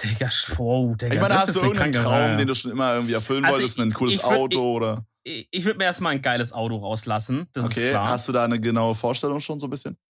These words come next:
Speaker 1: Ja, ich sag mal, äh, so ein schöner Benzer A M G G T oder so, ein Coupé oder irgendwas, Freunde, googelt einfach mal A M G G T. Da läuft
Speaker 2: Okay.
Speaker 1: euch das Wasser im Mund zusammen. Nee, also sowas schon.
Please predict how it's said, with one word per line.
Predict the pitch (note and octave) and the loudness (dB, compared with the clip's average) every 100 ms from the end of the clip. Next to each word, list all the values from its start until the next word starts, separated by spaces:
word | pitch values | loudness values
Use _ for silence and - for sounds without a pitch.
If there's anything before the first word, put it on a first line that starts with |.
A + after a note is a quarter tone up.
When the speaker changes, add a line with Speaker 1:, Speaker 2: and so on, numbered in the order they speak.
| _ _ _ _ - | _ _ _ _ -12
Speaker 1:
Ja, | C3 A2 G#2+ A#2 A#2 - | -8 -6 -4 -2 -2 -4
ich | C#3+ | -8
sag | - | -6
mal, | F3+ E3+ C#3+ - - - - _ - | -2 0 -2 -6 -18 -20 -20 _ -2
äh, | C#3 C#3 C#3 C3+ | 2 4 2 0
so | - | -2
ein | C3+ | -2
schöner | B2 D3 C#3+ C#3 B2 | -2 -2 0 0 0
Benzer | B2 C3+ C#3+ B2+ B2+ | -2 -2 0 0 0
A | A#2+ B2 | 0 0
M | B2 | 0
G | B2+ C3+ | 0 -2
G | C3 A#2 | -2 -4
T | - C#3 C#3+ | -4 -2 0
oder | C#3 B2+ | 0 0
so, | B2 B2+ | 0 -2
ein | B2 | -2
Coupé | C3 - C3 C3+ C3 | -6 -6 -2 0 0
oder | B2 | 0
irgendwas, | A#2+ B2 A#2+ A#2 - | 0 0 -2 -4 -4
Freunde, | A#2 A#2+ A#2 G#2+ - - | -4 -2 -2 -4 -10 -6
googelt | C3+ A2+ | -4 -2
einfach | A2 | -2
mal | G#2+ G2 | 0 0
A | G#2 | 0
M | G#2+ | -2
G | A2 A2 | -2 -4
G | G2+ | -4
T. | - A2+ A#2 - _ | -4 -4 -4 -8 _
Da | - | -4
läuft | A2 A2+ | -2 0
Speaker 2:
Okay. | A2+ | -2
Speaker 1:
euch | A2 | -4
das | G#2 | -4
Wasser | G#2+ A2 | -4 0
im | A2 | 0
Mund | A#2 | 0
zusammen. | A#2+ A#2 A2+ - - - | -2 -4 -4 -6 -10 -2
Nee, | D3 E3+ | 2 2
also | D#3 | 0
sowas | C#3 D#3 E3 | -2 0 0
schon. | - E3 D#3+ | 0 -2 -4